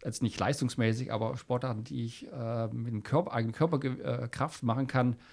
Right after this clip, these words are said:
Das habe ich eben schon gefallen und es war in dem Fall eine perfekte Mischung,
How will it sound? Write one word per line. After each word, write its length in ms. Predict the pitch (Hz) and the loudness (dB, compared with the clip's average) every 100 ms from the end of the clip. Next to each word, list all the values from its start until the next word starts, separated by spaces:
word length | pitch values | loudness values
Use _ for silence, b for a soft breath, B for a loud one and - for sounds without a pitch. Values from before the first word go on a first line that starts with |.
| b b - | b b -8
Das 360 | - - - | -6 -6 -2
habe 140 | 131 127 | 0 2
ich 60 | |
eben 100 | 151 | 2
schon 160 | 151 127 | 2 4
gefallen 460 | 131 - 127 127 | 4 4 4 4
und 100 | 131 | 2
es 100 | 117 | 0
war 240 | 120 110 - | 0 0 -2
in 440 | - 254 - - | -10 -12 -12 -6
dem 160 | 113 131 | 0 2
Fall 180 | 127 113 | 2 0
eine 80 | 117 - - | -2 -8 -4
perfekte 400 | 107 127 - 107 | -4 -4 -4 0
Mischung, 460 | 113 120 95 101 | 2 0 -2 -6